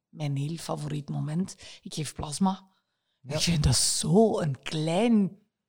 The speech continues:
Speaker 1: dingetje. Wat is nu een uur om de veertien dagen? Allee, enfin, ik ga meestal om de drie weken.
Speaker 2: Mhm.
Speaker 1: Een uurtje. En, maar dat maakt zo'n groot verschil.
Speaker 2: Ja, absoluut.
Speaker 1: Eh, ja. En, en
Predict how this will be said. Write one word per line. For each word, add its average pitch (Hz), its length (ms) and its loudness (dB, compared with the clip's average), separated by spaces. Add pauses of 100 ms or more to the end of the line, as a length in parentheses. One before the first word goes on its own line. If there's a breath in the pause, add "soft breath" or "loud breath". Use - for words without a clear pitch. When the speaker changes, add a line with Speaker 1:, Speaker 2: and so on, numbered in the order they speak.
(400)
Speaker 1:
dingetje. 170 640 -2
Wat 160 200 -4
is 185 120 -4
nu 175 160 0
een 160 340 -4
uur 202 420 2
om 185 240 2
de 175 120 0
veertien 160 460 -4
dagen? 151 320 -4
Allee, 147 140 -2
enfin, 139 360 -6
ik - 100 -12
ga 156 80 -2
meestal 156 300 -2
om 170 180 2
de 147 60 -4
drie 170 280 -2
weken. 220 360 -6 (300 loud breath)
Speaker 2:
Mhm. 120 200 -16 (280 loud breath)
Speaker 1:
Een 202 180 4
uurtje. 196 480 2 (680)
En, 151 180 -4
maar 143 120 -2
dat 135 100 -4
maakt 123 240 -6
zo'n 131 200 -6
groot 123 220 -10
verschil. - 720 -8
Speaker 2:
Ja, 143 260 -14
absoluut. 120 460 -8
Speaker 1:
Eh, 90 140 -8 (320)
ja. 135 380 -12 (680)
En, 214 260 4
en 208 320 2